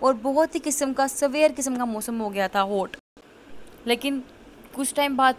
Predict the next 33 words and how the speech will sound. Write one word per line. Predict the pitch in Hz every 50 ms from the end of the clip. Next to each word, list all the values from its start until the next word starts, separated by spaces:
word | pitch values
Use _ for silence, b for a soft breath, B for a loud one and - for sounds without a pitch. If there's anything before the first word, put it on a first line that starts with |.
| - -
फिर | 254 240 233
से | - - 269
स्नो | 262 - 262 254 254 254
हुई, | 254 240 233 214 202
जब | 240 233 202 208
बहुत | 247 247 269
ज़्यादा | 262 262 262 269
स्नो | 262 - 262 262 269 269
हुई, | 269 247 233 214 214 B B B B B B -
तो | 240
फिर | 220 - 226 220
whiteness | 208 220 220 226 226 233 254 247 -
हो | 254 233
गई | 208 226 - - -
और | 233
सूरज | 226 - 247 254 247 -
का | - 254
निकलना | 247 233 - 240 233 226 214
बेकार | 196 196 185 - 190 190 190 208
गया। | 214 220 233 233 226 233 B B B B B B B B B B B B - - - - - -
और | 240 220
जब | 277 240
सूरज | - 277 302 302 -
का | - 330
निकलना | 302 294 - 311 311 320
बेकार | 277 302 294 277 269 277 302 320
गया, | 294 320 320
तब | 320 320 311 - -
क्या | 302 302 294
हुआ | 277 262 226 214 214 208 208 - - - - - - - -
कि | 247 254 262 269 262 - - - 233
उस | 277 262 - -
रात | 254 254 240 226 233 226